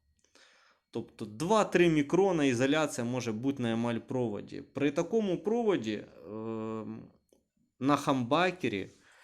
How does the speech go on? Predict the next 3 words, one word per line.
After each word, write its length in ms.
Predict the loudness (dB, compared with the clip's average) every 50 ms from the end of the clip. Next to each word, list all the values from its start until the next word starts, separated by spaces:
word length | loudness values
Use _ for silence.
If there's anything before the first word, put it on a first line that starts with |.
| -20 -20 -20 _ _ _ _ _ -16
буде 680 | -12 -6 -2 0 0 2 4 4 4 4 2 0 -6 _ _ _ _ _ _ _ _
приблизно 920 | 4 6 8 8 6 6 6 6 8 8 8 6 4 2 -2 -2 -2 -4 -8 -14 _ _ _ _ _ _ _ _ -8
чотири 840 | -6 -4 -4 -4 -4 0 2 4 6 6 6 4 2 2 -2 -6